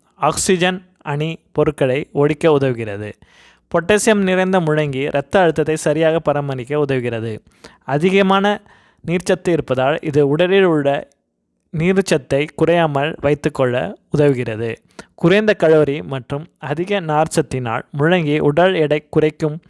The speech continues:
உணவு பட்டியலில் சிறந்த தேர்வாக உள்ளது. முள்ளங்கியில் உள்ள ஆக்சிஜன் அணி பொருட்கள் மற்றும் வைட்டமின் சி சீரான தோள்களுக்கான ஆரோக்கியத்தை மேம்படுத்தும். முள்ளங்கியில் உள்ள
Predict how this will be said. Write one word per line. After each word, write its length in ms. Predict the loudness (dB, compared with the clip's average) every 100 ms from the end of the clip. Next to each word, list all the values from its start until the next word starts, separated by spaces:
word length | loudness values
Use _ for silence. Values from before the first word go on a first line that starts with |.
| -20 -20 -20 -8 0
உணவு 220 | 2 2
பட்டியலில் 460 | 0 0 0 0 -4
சிறந்த 340 | -2 0 0 0
தேர்வாக 420 | 2 0 0 0 0
உள்ளது. 440 | -2 -4 -8 -10 _ _ 0
முள்ளங்கியில் 480 | 2 4 4 4 4
உள்ள 140 | 4 4 0 -6 -20 _ _ -2 0
ஆக்சிஜன் 460 | 0 -2 -2 -2 -6 _ _ _ -10 -6
அணி 160 | -4 -2
பொருட்கள் 440 | -2 -4 -4 -2 -2 -6 -12 -10 -8 -4 -2
மற்றும் 320 | 0 0 2
வைட்டமின் 400 | 0 0 -2 0 -2
சி 80 | -2 -2
சீரான 480 | 0 2 2 2 -2 2
தோள்களுக்கான 640 | 4 4 2 -2 -4 -6 -4 0
ஆரோக்கியத்தை 460 | 2 2 0 -4 -6 -6
மேம்படுத்தும். 580 | -6 -8 -10 -10 -12 -14 _ _ _ _ _ _ _ _ -2
முள்ளங்கியில் 520 | 2 2 4 4 4 4
உள்ள 120 | 4